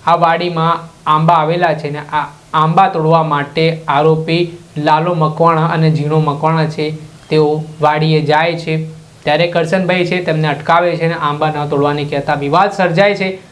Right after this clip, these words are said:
ને આટલામાં લાલો મકવાણા અને ઝીણો મકવાણા નામના બંને આરોપીઓ છે, તે કરશનભાઈ ઉપર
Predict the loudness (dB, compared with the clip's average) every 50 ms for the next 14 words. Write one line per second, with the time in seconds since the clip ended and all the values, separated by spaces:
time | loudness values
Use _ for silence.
0 | -20 -12 -6 -4 -4 -2 -2 -2 -2 -2 -2 -2 -2 -2 0 0 0 0 0 0
1 | -2 -4 -2 -2 -2 -2 0 -2 -4 -4 -6 -6 -6 -6 -6 -4 -6 -6 -6 -4
2 | -4 -4 -4 -4 -6 -6 -8 -8 -8 -8 -6 -4 -4 -4 -2 -2 -2 -4 -4 -2
3 | -4 -4 -2 -2 -4 -4 -4 -8 -14 -18 -14 -10 -8 -6 -4 -2 -2 -4 -2 -4
4 | -6 -4 -4 -2 -2 -2 -4 -4 -6 -6 -4 -4